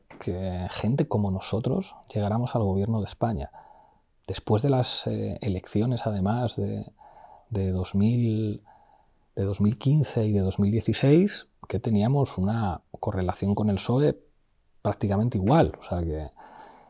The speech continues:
que hubieran tenido que asumir que teníamos ministerios de Estado y una correlación distintas. Eso era inaceptable por el poder, implicó que casi se cargan al psoe. O sea, el psoe sobrevivió de milagro, estuvieron a punto de sacrificar al gran partido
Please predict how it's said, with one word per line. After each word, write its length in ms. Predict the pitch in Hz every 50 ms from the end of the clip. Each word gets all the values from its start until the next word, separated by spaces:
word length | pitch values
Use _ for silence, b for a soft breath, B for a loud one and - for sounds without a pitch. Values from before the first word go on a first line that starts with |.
| B B B B B -
que 120 | - -
hubieran 320 | 95 95 98 98 107 107 104
tenido 260 | 104 101 107 104 101
que 100 | 104 101
asumir 440 | - - - 92 101 117 123 120 123
que 100 | - 104
teníamos 760 | - 95 95 101 101 101 95 95 98 98 95 92 - - -
ministerios 580 | 98 98 92 90 - - - - 110 104 95
de 80 | 98 -
Estado 400 | - - - 120 123 139 135 127
y 80 | 117 120
una 160 | 113 110 104
correlación 480 | - 110 107 101 98 98 - 123 117
distintas. 720 | 113 107 - - - 113 110 107 101 - - 156 - - - -
Eso 260 | - 127 - - 147
era 260 | 139 143 - 202 - -
inaceptable 600 | - 131 113 110 - 107 - - 196 196 214 220
por 140 | - 107 104
el 80 | 101 101
poder, 340 | - 113 117 139 185 254 - - _ -
implicó 440 | - 113 104 101 95 90 - 104 127
que 100 | 180 165
casi 200 | 143 131 196 185
se 100 | - 101
cargan 260 | - - 156 131 95
al 100 | 82 80
psoe. 280 | - - - - - -
O 720 | - - - - - - - - - _ _ _ _ -
sea, 120 | - 98
el 100 | 90 87
psoe 260 | 87 - - 156 190 170
sobrevivió 680 | - 135 127 117 101 104 101 104 131 151 151 143 139
de 80 | 127 117
milagro, 400 | 107 104 113 160 196 202 - 90
estuvieron 400 | - - - 92 104 135 147 147
a 60 | 113
punto 360 | - - 165 175 160 147 190
de 100 | 202 175
sacrificar 600 | - - 101 107 107 - - 101 98 127 131 131 117
al 160 | 98 92 92
gran 300 | 95 104 117 131 143 143
partido 560 | - 135 117 117 - 139 135 120 107 95 -